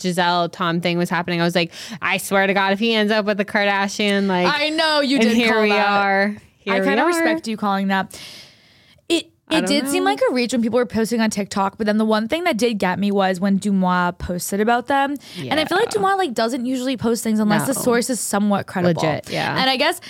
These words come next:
Speaker 2: they were like, "All right, let's not freak out, guys. We're not saying that they're in a relationship," but a source close to them claims that they were, like, texting with Tom or something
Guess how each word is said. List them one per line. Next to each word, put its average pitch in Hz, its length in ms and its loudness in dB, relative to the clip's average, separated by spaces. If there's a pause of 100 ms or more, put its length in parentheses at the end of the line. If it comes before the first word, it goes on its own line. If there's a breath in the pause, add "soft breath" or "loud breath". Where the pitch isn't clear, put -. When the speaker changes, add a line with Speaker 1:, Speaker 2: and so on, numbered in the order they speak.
(120)
Speaker 2:
they 277 120 2
were 302 80 2
like, 277 160 0
"All - 80 -4
right, - 140 -4
let's 196 200 -2
not 294 200 -2
freak 311 180 -2
out, 208 180 0
guys. 196 280 -2
We're 202 80 -2
not 202 260 0
saying 208 300 -2
that 196 120 -2
they're 202 100 -2
in 196 80 0
a 196 40 0
relationship," 190 680 0
but 196 280 2 (440 soft breath)
a 254 80 0
source 269 440 0
close 233 380 -4
to 214 80 -4
them 196 300 0
claims 202 400 -2
that 190 300 0 (680)
they 208 140 2
were, 214 140 2
like, 196 180 0
texting - 420 -6
with 262 140 -2
Tom 208 340 0
or 196 80 -2
something 185 680 -2